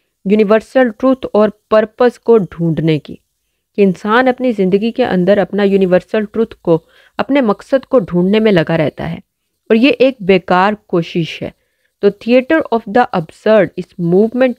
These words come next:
का मेन मकसद ये दिखाना है कि इंसान की जो मीनिंगलेस लाइफ है वो किस तरह से उसके पीछे लगा रहता है, वो किस तरह से अपनी लाइफ में मीनिंग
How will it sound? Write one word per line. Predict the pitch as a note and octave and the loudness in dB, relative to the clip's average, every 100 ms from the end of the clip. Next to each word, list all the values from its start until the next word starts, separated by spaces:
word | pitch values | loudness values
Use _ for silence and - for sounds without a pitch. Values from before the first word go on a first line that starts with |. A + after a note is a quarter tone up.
| - | -2
का | G#3 | -2
मेन | G3 E3 F#3 A#3+ A3 | 0 0 2 2 0
मकसद | F3 - G3+ F#3 D#3 | -4 -6 -6 -4 2
ये | F3 | 2
दिखाना | F3 E3+ D#3 C#3+ C#3+ | 2 -2 -2 -2 -2
है | D#3 F#3 - _ _ _ | 0 -2 -4 _ _ _
कि | - | -4
इंसान | - F#3 - - F3+ G#3 A#3+ | -2 -4 -4 -2 0 0 -2
की | - G#3+ | -4 -2
जो | G#3+ | 0
मीनिंगलेस | F3+ E3 F#3+ A#3 B3+ A3 A#3 _ E3+ | 0 2 2 2 2 0 0 _ -2
लाइफ | D#3+ F3+ A#3+ - | 0 0 -2 -4
है | D#3+ - _ _ _ | -8 -8 _ _ _
वो | G#3 C#4 | -2 -2
किस | A3+ G#3 - | -2 -8 -4
तरह | A#3+ C4+ | 0 0
से | C4 A#3+ B3 _ G#3 | 0 0 0 _ -10
उसके | - - | -6 -4
पीछे | B3 G3+ F#3 B3+ | -4 -4 -4 0
लगा | A#3+ F3+ F3+ | 0 2 2
रहता | E3 D#3+ | 0 0
है, | E3+ | -2
वो | G3+ G#3 G3+ - | 0 -2 -2 -8
किस | G3+ - | -8 -4
तरह | A#3 A3+ | -4 -4
से | - | -4
अपनी | G3+ G3 | -4 0
लाइफ | F#3+ E3 F3+ - | 2 2 0 -2
में | G#3+ | -4
मीनिंग | G3 F3+ G3+ B3 | 0 2 2 2